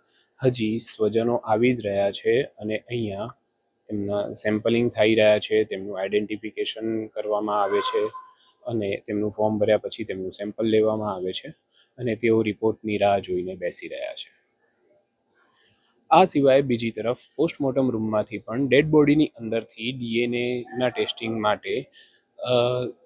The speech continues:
જે સેમ્પલ કલેક્ટ કરવામાં આવ્યા છે, તેને પણ એફ એસ એલ ખાતે મોકલી આપવામાં આવી રહ્યા છે.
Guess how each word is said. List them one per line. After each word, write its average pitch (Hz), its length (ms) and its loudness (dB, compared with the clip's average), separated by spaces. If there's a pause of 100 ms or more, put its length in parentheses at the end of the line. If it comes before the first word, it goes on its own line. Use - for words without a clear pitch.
(140)
જે 127 200 4
સેમ્પલ 120 460 4
કલેક્ટ 135 300 2
કરવામાં 110 460 0
આવ્યા 101 200 0
છે, 117 200 -4
તેને 107 300 -4
પણ 110 480 -4
એફ 117 180 -2
એસ 117 140 2
એલ 135 100 4
ખાતે 117 320 0
મોકલી 107 400 -2
આપવામાં 107 440 0
આવી 101 180 -2
રહ્યા 101 260 2
છે. 117 320 0